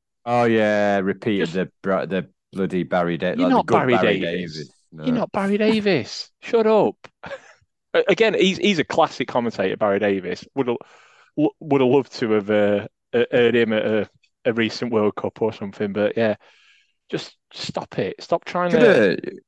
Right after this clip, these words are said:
Speaker 1: shoulda done, like, C G I with, like, him, uh, and, like, Brian Moore.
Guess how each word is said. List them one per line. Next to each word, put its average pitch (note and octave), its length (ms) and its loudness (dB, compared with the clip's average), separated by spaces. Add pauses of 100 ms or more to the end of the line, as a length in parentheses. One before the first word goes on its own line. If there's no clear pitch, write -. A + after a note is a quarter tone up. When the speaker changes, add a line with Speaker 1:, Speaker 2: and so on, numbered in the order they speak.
(240)
Speaker 1:
shoulda F#3+ 220 4
done, E3+ 140 4
like, F#2+ 140 4
C G#2 240 2
G F2 140 0
I B2 240 2
with, E2 160 -2
like, D#2 260 0
him, D#2+ 640 -2
uh, - 40 -6
and, D#2+ 520 -4
like, D#2 260 -6
Brian D#2+ 300 -2
Moore. E2+ 460 -2